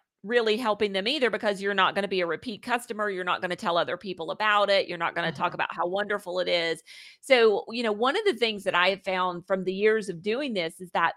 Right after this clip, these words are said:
Speaker 1: vendors really, really want you to be happy with your decision, you know, and use it.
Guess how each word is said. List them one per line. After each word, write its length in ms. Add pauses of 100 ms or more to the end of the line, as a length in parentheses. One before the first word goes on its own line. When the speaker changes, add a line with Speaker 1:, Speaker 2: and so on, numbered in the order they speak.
Speaker 1:
vendors 460
really, 440
really 340
want 360
you 220
to 140
be 340 (300)
happy 640
with 120
your 220
decision, 720 (1080)
you 120
know, 200
and 180
use 260
it. 200